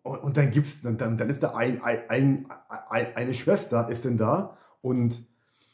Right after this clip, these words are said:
und die ist, die betrinkt sich immer. Die betrinkt sich immer und die ist dann auch so fies drauf und so. Fetzt auch.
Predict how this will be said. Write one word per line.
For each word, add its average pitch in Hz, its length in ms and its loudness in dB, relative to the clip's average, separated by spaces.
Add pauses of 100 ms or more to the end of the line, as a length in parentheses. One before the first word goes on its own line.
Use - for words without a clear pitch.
(720)
und 135 220 -4
die 139 120 4
ist, 147 160 -2
die 143 300 6
betrinkt 202 500 2
sich 117 180 -2
immer. 87 380 -8 (680)
Die 127 80 -6
betrinkt 156 580 4
sich 214 200 0
immer 233 500 -2 (260)
und 123 200 -2
die 147 60 4
ist - 100 -4
dann 180 100 6
auch 156 200 4
so 143 200 0
fies - 420 -4
drauf 190 320 2
und 120 140 0
so. 90 400 -6 (140)
Fetzt - 340 0
auch. 113 440 -2